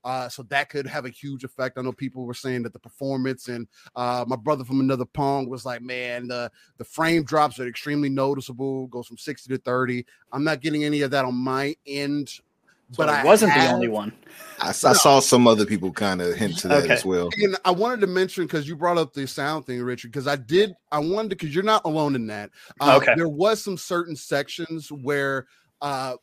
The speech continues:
Speaker 1: one, it started off with the person, the alien was talking, um,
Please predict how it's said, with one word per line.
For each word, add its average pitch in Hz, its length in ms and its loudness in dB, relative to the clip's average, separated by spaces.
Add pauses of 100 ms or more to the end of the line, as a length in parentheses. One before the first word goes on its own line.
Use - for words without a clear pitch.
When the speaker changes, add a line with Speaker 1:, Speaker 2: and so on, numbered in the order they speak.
(120)
Speaker 1:
one, 180 420 2
it 170 100 2
started 160 340 0
off 147 240 -2
with 139 400 -4 (140)
the 143 120 -4
person, 202 600 -2
the 123 160 -10
alien 151 280 -4
was 117 140 -14
talking, 175 540 -6 (340)
um, 135 300 -6